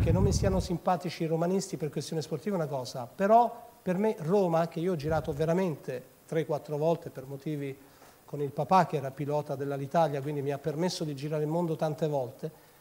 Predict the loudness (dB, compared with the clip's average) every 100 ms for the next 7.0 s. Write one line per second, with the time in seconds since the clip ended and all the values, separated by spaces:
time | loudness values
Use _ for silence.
0 | -20 _ 0 2 4 4 4 4 0 -12
1 | -20 -20 -10 -10 0 4 6 4 4 4
2 | 4 2 -2 -2 -2 0 2 2 0 -4
3 | -6 -4 -4 -4 -4 -4 -2 2 2 0
4 | -2 0 -2 -4 -4 0 0 0 -2 -4
5 | -6 -8 -12 -18 _ _ _ _ _ _
6 | _ -20 -6 10 12 12 8 4 2 0